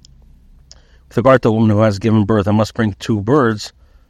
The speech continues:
one as a sin offering, one as a burnt offering, and nevertheless, we know a verbal designation of the animal with the required status does not affect the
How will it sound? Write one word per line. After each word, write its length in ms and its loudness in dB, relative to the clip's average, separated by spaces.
one 160 0
as 160 -2
a 300 2
sin 260 -2
offering, 280 0
one 140 2
as 100 -2
a 40 -4
burnt 220 2
offering, 320 2
and 100 -2
nevertheless, 540 0
we 60 -2
know 140 2
a 60 -2
verbal 280 -2
designation 560 -2
of 80 0
the 60 0
animal 380 0
with 260 -8
the 80 -2
required 320 2
status 280 -2
does 120 -6
not 140 2
affect 260 -4
the 380 -2